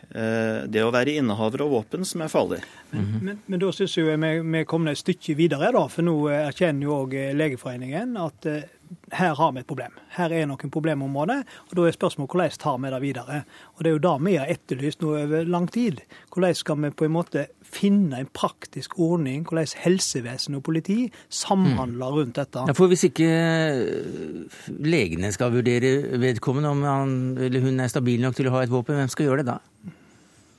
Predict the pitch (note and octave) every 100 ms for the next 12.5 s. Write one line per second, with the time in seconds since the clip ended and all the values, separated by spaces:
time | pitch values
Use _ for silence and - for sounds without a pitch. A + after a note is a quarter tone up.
0 | - - - - - - B2 - C#3 -
1 | D3 - - - - - - D#3+ D3+ B2
2 | A#2+ G2+ G2 G2+ A2+ A2+ A2+ B2 A#2+ G2+
3 | G2 F#2+ G#2+ G#2+ A2 C3+ B2+ A2 G#2+ G2
4 | G2 A2+ A#2+ G#2+ - A#2 - F#2 G2+ F#2+
5 | - G#2+ G#2+ A2+ G#2+ C#3+ G3+ - C#3+ C3+
6 | A#2+ C3 C#3 A#2 A2 A#2+ D3 C3+ A2 A#2+
7 | B2 - D3 B2 G#2 G#2 B2+ - - B2
8 | C3+ - G2+ - G2+ F#2 G2+ G#2 A2 G#2+
9 | A2 B2 - C3+ C3+ B2 G2+ - C3 C#3+
10 | D3+ B2+ D#3 C3 G2+ A2 - C#3 A2 G2
11 | G#2 A#2 G#2+ G2+ A2+ A2 G#2 A2 B2 -
12 | A2 G#2 - A#2 A#2+